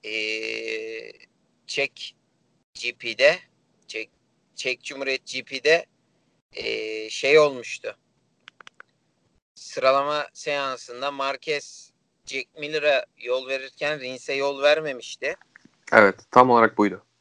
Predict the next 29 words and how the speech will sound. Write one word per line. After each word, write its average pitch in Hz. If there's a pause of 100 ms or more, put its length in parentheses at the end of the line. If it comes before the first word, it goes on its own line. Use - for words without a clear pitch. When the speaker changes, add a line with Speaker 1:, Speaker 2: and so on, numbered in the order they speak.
(180)
Speaker 1:
Onlar 151
da 165
temas 151
yaşamıştı 151
ve 175
hani 151 (480)
Alex 139
Rins 175
direkt, 170
"Marquez 147
diğer 147
sürücülere 143
hiç 139
saygı 135
göstermiyor. 131 (1600)
Hani 120 (380)
o 143
hep 160
kendi 147
yolunda 147
sürüyor. 120 (840)
Hani 127 (120)
bizi 135
de 151
hani 143
şey 143
yapmasınlar" 123
tarzı, 110
böyle 110